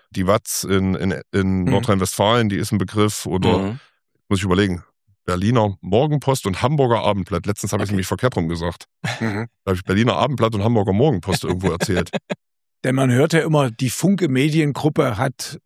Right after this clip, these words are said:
Speaker 2: das und das gesagt. Und da habe ich mir gedacht, das kann doch nicht nur T L Z sein oder T A. Das muss
Speaker 1: Genau.
Speaker 2: doch mehr sein, wenn man das so deutschlandweit immer erwähnt.
Speaker 1: Genau, das sind vier Zeitungen in Nordrhein-Westfalen. Also jetzt die,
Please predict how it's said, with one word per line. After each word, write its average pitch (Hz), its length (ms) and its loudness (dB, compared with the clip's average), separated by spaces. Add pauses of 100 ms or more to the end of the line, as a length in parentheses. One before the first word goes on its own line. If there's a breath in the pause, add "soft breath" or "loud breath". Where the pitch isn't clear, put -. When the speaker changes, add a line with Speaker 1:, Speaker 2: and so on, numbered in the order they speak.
(160)
Speaker 2:
das 143 180 2
und 147 180 -4
das - 380 -2
gesagt. 120 640 -2 (640)
Und 120 460 0
da 107 120 0
habe 120 100 0
ich 113 100 -2
mir 139 80 4
gedacht, 117 280 0
das 107 120 -4
kann 131 140 0
doch 131 80 2
nicht 127 180 0
nur 123 160 0
T 117 120 0
L 110 80 0
Z 156 200 0
sein 101 240 -2
oder 110 240 0
T 127 140 2
A. 120 200 0 (100)
Das 104 100 -8
muss 117 120 2
Speaker 1:
Genau. 110 120 2
Speaker 2:
doch - 120 -8
mehr 135 280 2
sein, 98 260 -4 (240 loud breath)
wenn 120 100 -2
man 110 100 -2
das 110 120 -2
so 110 160 0
deutschlandweit 117 640 0
immer 113 200 -2
erwähnt. 113 340 -2
Speaker 1:
Genau, 110 200 2
das 90 100 -6
sind 95 120 -2
vier - 180 -12
Zeitungen 127 400 2
in 104 60 2
Nordrhein-Westfalen. 123 840 -2
Also 104 340 -6 (420)
jetzt 92 240 -8
die, 95 80 -2